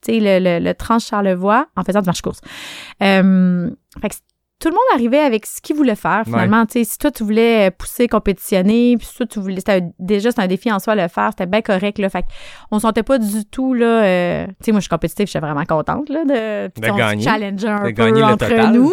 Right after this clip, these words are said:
Speaker 1: là.
Speaker 2: T'as
Speaker 1: Ouais.
Speaker 2: gagné le total. T'as gagné deux épreuves, je pense.
Speaker 1: Ouais, c'était vraiment drôle parce que, dans le fond, la première course, Cindy, j'ai jamais couru avec elle, là. Fait que la première journée, moi, je savais pas, tu sais, j'étais arrivée, j'étais le deuxième départ. Fait que j'arrive, finalement, je suis première.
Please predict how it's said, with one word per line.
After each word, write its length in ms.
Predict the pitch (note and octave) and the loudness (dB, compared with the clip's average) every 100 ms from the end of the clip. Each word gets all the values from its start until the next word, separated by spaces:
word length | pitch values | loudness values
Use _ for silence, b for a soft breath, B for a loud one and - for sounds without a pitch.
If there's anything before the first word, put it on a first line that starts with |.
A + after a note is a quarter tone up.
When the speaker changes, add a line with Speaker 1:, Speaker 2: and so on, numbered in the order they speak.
| G#4+ G4 | 2 2
Speaker 1:
là. 180 | G4 G4+ G#4 F4+ | 2 0 -2 -2
Speaker 2:
T'as 80 | |
Speaker 1:
Ouais. 120 | A3 G3 | 0 2
Speaker 2:
gagné 160 | B2 | 2
le 60 | C3+ | -2
total. 380 | A#2+ G#2 C3+ B2 | -4 -2 -2 0
T'as 80 | A#2 | 0
gagné 180 | A#2+ B2 | -2 0
deux 240 | C#3+ C#3 | 0 0
épreuves, 320 | C3 - F#3+ | -4 -6 -10
je 60 | - | -10
pense. 260 | F#3+ G3+ - | -10 -10 -4
Speaker 1:
Ouais, 140 | F#3+ F3 | -2 0
c'était 140 | F3+ | -2
vraiment 240 | F3+ G3+ F3 | 0 0 0
drôle 240 | D#3+ F3 | 2 0
parce 180 | E3+ E3+ | 0 -2
que, 240 | F3 E3 | 0 2
dans 140 | E3 D#3+ | 2 -2
le 40 | |
fond, 140 | F#3 G3+ | -2 -2
la 160 | F#3 | -2
première 460 | - G3+ G3 F3 - | -2 0 0 -2 -2
course, 220 | G#3+ G#3+ | -2 -2
Cindy, 260 | F#3+ F3 G#3 | -2 0 0
j'ai 60 | |
jamais 240 | F3+ F3+ F3 | 0 0 -2
couru 180 | F#3 F#3+ | -2 -2
avec 240 | E3+ - | -2 -2
elle, 220 | F3+ F#3+ | -4 -2
là. 100 | F#3+ G3 - B B B | -4 -6 -12 B B B
Fait 140 | F3+ | -6
que 440 | - F#3+ F3 F3 F3 | 0 2 4 4 2
la 120 | E3+ | 0
première 800 | F3 - G3 G3 F#3 F#3 F#3 F#3+ - | -2 0 0 2 2 2 2 -2 -4
journée, 600 | G3+ F#3+ F#3 F#3+ G3+ G#3+ | -2 0 2 2 2 0
moi, 120 | F#3+ | 0
je 80 | F#3+ | -2
savais 220 | F#3+ F3 | 0 0
pas, 200 | - G3 | 0 -2
tu 60 | G#3 | -2
sais, 60 | |
j'étais 120 | G#3+ F3+ | -4 -4
arrivée, 260 | E3+ F#3+ | -4 -6
j'étais 140 | F#3+ E3+ | -6 -6
le 60 | |
deuxième 260 | F3 F3+ F#3 | -4 -2 -2
départ. 520 | F3+ F#3 F#3+ G3 G3 | 0 2 2 0 -2
Fait 120 | F3 | -4
que 40 | E3+ | -2
j'arrive, 240 | F3 G3+ | -2 -2
finalement, 320 | - F#3 F3+ | 0 0 2
je 60 | G3+ | 0
suis 80 | - | 0
première. 500 | G3 F3 F3 F3 | -2 0 -2 -6